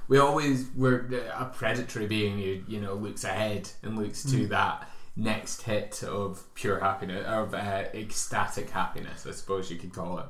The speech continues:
Speaker 2: Yeah.
Speaker 1: Um, whereas it's that whole Buddhist ideal of being present in the now and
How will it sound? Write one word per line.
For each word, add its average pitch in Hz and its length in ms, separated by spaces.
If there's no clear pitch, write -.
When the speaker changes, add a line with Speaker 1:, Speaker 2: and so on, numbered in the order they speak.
Speaker 2:
Yeah. 101 240
Speaker 1:
Um, 95 460
whereas 104 420
it's 101 200
that 101 260
whole 95 320
Buddhist 98 380
ideal 92 480
of 85 160
being 87 480
present 90 560
in 95 140
the 90 100
now 90 240
and 90 360